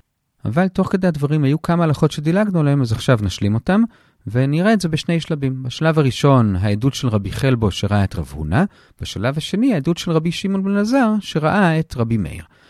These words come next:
אז שלב ראשון, רבי חלבו אמר שהוא ראה את רב הונא עושה שני דברים,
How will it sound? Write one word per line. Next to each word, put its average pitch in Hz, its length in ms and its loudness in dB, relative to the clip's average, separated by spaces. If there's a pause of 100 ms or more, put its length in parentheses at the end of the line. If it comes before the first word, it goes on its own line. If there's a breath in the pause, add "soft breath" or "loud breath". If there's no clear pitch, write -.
(180 soft breath)
אז 110 120 -4
שלב 196 300 2
ראשון, 175 380 0 (120)
רבי 110 180 -2
חלבו 160 340 0
אמר 127 200 2
שהוא 120 200 -4
ראה 123 100 2
את 123 140 -4
רב 92 100 -2
הונא 165 300 0
עושה - 280 -4
שני 92 300 -4
דברים, 92 360 0